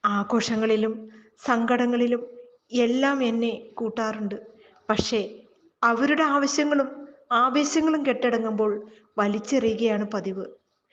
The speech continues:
അപ്പോഴും നീ മൗനമായി തുടരുന്നത് കാണുമ്പോൾ എൻ്റെ സങ്കടം ഇരട്ടിയായി മാറുന്നു. നീയാവുന്ന ചില്ലയിൽ സന്തോഷത്തോടെ ഇരിക്കുമ്പോഴാണ് ഞാൻ ഞാനായി മാറുന്നതും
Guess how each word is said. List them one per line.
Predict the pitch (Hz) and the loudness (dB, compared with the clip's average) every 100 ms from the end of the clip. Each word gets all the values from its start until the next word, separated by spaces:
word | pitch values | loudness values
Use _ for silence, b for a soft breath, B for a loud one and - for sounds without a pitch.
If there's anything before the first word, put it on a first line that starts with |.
| B B 233 | B B -4
അപ്പോഴും | 233 285 320 339 269 | 0 2 4 4 2
നീ | 277 | 2
മൗനമായി | 269 240 262 285 277 269 | 2 2 2 2 2 0
തുടരുന്നത് | 269 226 226 233 240 254 | 0 0 0 -2 -2 -2
കാണുമ്പോൾ | 220 220 220 202 - B B B - | -2 -2 0 0 -4 B B B -2
എൻ്റെ | 190 202 | -2 -2
സങ്കടം | - 220 190 214 220 - - - _ _ | -2 -2 0 -2 -6 -10 -18 -20 _ _
ഇരട്ടിയായി | 240 208 - - 269 247 240 | -2 0 -2 -2 0 2 0
മാറുന്നു. | 226 190 180 185 - _ _ _ _ _ _ _ _ _ _ _ _ _ _ b b b b - | 0 -2 -4 -8 -14 _ _ _ _ _ _ _ _ _ _ _ _ _ _ b b b b -4
നീയാവുന്ന | 247 254 285 285 294 311 | 0 2 4 2 2 0
ചില്ലയിൽ | 294 247 254 262 240 - - - b b b - | 0 2 2 0 -2 -8 -18 -20 b b b -4
സന്തോഷത്തോടെ | 254 240 254 269 285 294 294 | 0 2 2 2 2 2 2
ഇരിക്കുമ്പോഴാണ് | 262 226 254 247 254 233 214 214 - B B _ 214 | 2 0 0 2 2 0 -2 -6 -10 B B _ 0
ഞാൻ | 208 220 233 | 2 2 2
ഞാനായി | 196 208 240 226 | 0 0 0 0
മാറുന്നതും | 214 202 202 196 196 | 2 2 0 -2 -4